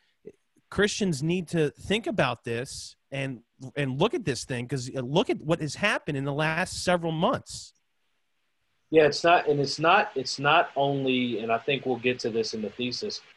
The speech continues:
Speaker 2: it's not only the gathering together that is essential, it's what you do when you gather together. It's the
Speaker 1: Yeah,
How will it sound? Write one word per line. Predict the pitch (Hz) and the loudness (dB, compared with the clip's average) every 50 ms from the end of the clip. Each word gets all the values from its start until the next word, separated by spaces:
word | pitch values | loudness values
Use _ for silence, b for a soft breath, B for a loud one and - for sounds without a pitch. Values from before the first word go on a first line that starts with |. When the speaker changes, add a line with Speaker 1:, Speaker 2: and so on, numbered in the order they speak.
| _ _ - | _ _ -14
Speaker 2:
it's | 113 - - | -12 -10 -2
not | 131 143 151 190 - | 2 4 4 4 4
only | 180 175 165 156 139 | 4 2 2 2 0
the | 117 120 | 0 -2
gathering | 107 - 123 127 131 131 131 123 120 117 113 | 0 4 6 6 6 6 4 2 0 -2 -4
together | - 113 107 - 117 123 120 110 104 104 90 - - _ _ _ _ _ _ _ _ _ _ | -6 -8 0 2 2 4 4 2 0 -2 -4 -8 -16 _ _ _ _ _ _ _ _ _ _
that | 117 117 113 | 0 0 0
is | 113 107 107 | 0 -2 -4
essential, | 101 - - - 131 131 123 - - 113 110 | -6 -4 -2 -2 -2 -2 -2 -2 0 0 0
it's | 107 - - | 0 0 -2
what | 127 131 - - 117 | -2 -2 -2 -4 -6
you | 113 | -6
do | 104 120 123 123 113 | -4 -2 -2 0 0
when | 110 107 | -2 -2
you | 104 101 | -4 -4
gather | - 110 104 98 95 - 95 | -4 -2 -2 -2 -2 -4 -8
together. | - - - - 101 92 90 - - - | -12 -14 -8 -6 -6 -6 -6 -8 -10 -12
It's | 101 - - | -10 -10 -8
the | - 110 104 | -6 -4 -2
Speaker 1:
Yeah, | 117 | 4